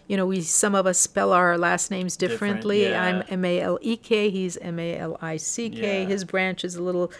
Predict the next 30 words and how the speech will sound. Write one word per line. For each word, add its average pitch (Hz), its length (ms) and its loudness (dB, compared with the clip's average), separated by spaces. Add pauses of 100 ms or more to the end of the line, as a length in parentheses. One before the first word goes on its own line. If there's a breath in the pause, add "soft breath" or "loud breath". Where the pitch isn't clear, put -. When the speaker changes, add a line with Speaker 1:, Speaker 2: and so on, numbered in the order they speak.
(260 loud breath)
Speaker 1:
spells 185 380 4
it 165 140 -2
different 202 420 -2
than 175 320 -4
my 208 220 0
branch, 220 460 -6
but, 214 180 -8 (180)
you 202 200 -6
know, 185 120 -8
they're, 185 320 -4 (140)
we're 190 140 0
all 190 360 4
the 185 160 0
root 185 320 -2 (840)
of 190 140 0
the 165 80 -2
same 175 240 0
family. 180 500 -4 (140)
Speaker 2:
Very 117 320 -4
cool. - 360 -12 (480 loud breath)
One 127 300 -2
of 143 100 -4
the 143 100 -4
things 120 420 -6
in 110 140 -8
closing 131 600 0
we 113 160 -8
ask 113 400 -6
anyone 127 420 -6
who's 110 260 -10